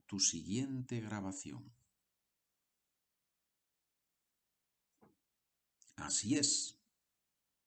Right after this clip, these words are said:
debes usar esos comentarios para preparar tu siguiente grabación. ¿Cuántas veces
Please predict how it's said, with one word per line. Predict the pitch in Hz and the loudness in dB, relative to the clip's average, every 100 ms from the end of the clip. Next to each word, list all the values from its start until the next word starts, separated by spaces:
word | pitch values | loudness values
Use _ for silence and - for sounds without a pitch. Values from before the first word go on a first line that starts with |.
| _ _ _ _ | _ _ _ _
debes | - 78 110 98 98 | -8 4 6 10 10
usar | 110 110 117 | 10 6 2
esos | 80 - - | 0 -2 -4
comentarios | - 151 135 120 127 120 120 120 | 0 4 4 4 0 2 2 2
para | - 95 87 - | 0 -4 -4 -4
preparar | 160 147 104 107 107 95 - | -4 -2 -4 -2 -4 -8 -6
tu | 87 | 0
siguiente | - 71 80 117 143 143 131 123 | 0 0 2 6 6 4 0 -4
grabación. | 113 104 95 - 64 64 - _ _ _ _ - - _ _ _ _ _ _ - - - - - _ | -2 -4 -6 -8 -12 -14 -20 _ _ _ _ -20 -20 _ _ _ _ _ _ -20 -20 -20 -20 -20 _
¿Cuántas | - 92 90 85 82 | 2 4 4 2 0
veces | 98 160 - 151 - - - - | 2 0 0 0 2 4 4 2